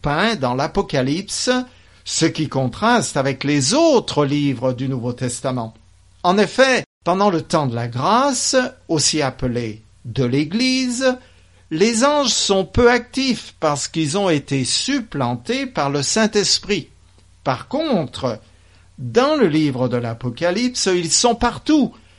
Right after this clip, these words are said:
ce qui montre bien qu'à cette époque lointaine,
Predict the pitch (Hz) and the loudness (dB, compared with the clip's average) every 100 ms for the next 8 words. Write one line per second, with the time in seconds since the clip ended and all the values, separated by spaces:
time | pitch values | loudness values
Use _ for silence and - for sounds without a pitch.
0 | - - - 180 190 220 240 233 - 190 | -20 -10 0 0 2 2 2 0 -2 -4
1 | 143 190 220 160 123 131 117 - 123 135 | -2 0 2 0 -2 -6 -6 -6 -6 -6
2 | 127 - 240 113 - 127 131 127 - 226 | -6 -2 -2 -2 -6 -4 -4 -4 -2 0
3 | 254 262 262 262 | 0 0 -2 -2